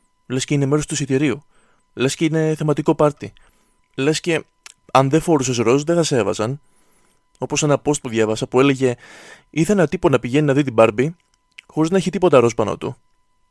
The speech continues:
Τον έβγαλαν έξω από την αίθουσα, τον πήραν στο πάρκινγκ και τον σάπισαν στο ξύλο". <laughs> Έτσι πάει. Πρέπει και το κοινό να είναι in character. Για να ξέρω, γιατί δεν έχω πάει ακόμα να το δω. Δηλαδή, όταν βγει το Oppenheimer, πώς θα πάτε; Κουστούμαρισμένοι;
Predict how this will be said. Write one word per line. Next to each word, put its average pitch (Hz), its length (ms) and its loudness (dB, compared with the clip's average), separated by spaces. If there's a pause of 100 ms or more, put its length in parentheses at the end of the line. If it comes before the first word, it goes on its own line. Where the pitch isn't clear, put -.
(200)
Τον 113 160 -2
έβγαλαν 143 340 4
έξω 147 120 -2
από 131 140 -4
την 107 120 -6
αίθουσα, 135 460 0 (180)
τον 117 200 -6
πήραν 156 180 0
στο 135 120 -2
πάρκινγκ 139 340 2
και - 80 -8
τον 135 80 -6
σάπισαν 156 260 -2
στο 143 100 -2
ξύλο". - 440 0 (460)
<laughs> - 480 -20
Έτσι 131 240 2
πάει. 123 320 2 (1000)
Πρέπει 127 200 0
και 135 100 0
το 110 100 0
κοινό 110 340 0
να 110 120 0
είναι 120 280 0
in - 60 0
character. 110 400 2 (600)
Για 139 140 -4
να 139 80 -2
ξέρω, 156 220 0
γιατί 113 180 0
δεν 147 120 0
έχω 156 140 -2
πάει 113 180 4
ακόμα 98 240 -2
να 101 80 -4
το 101 120 -6
δω. 101 280 -2 (720)
Δηλαδή, 147 360 -2
όταν 202 140 0
βγει 196 120 -4
το 208 140 2
Oppenheimer, 208 400 -2
πώς 196 100 -4
θα 170 80 -2
πάτε; - 360 0 (440)
Κουστούμαρισμένοι; 120 720 -2